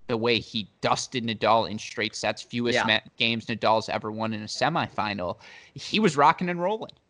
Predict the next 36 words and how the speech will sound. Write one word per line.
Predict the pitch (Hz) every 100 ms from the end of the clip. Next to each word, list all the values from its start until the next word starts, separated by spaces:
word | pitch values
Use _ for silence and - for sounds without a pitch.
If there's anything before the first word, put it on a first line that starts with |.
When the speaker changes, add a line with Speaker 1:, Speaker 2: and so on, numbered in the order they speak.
| _ _ _ _ - _ _
Speaker 2:
That | 156 196
was | 208
six | - 202 -
two, | - 180
six | - 175
two, | - 160
six | 156 143 -
two. | 156 139
It | 113
was | 139 135
the | -
third | 135 - 180 190 190
time | - 160 156 151
Del | 135
Potro | 131 139 139 - 127
had | 120 113
beaten | 127 147 139
Nadal | 127 117 123 123 120 113
that | 123 123
year. | 107 131 120 113 110 - - -
And, | 117 113
uh, | 113 107 107 - _ 101 -
I | 127
mean, | 127 127 127 -
that | 147 165
can't | - 160 143
be | 135
neglected | 127 117 117 120 - 120
as | 113 110 - - - _ _
the, | 135 147 135 127 117 147 139 -
the, | 151 139
the | 220
number | 247 247 208
one | 180 151
reason | 143 139 135 117 113 - _
why, | 120 131 135 131 127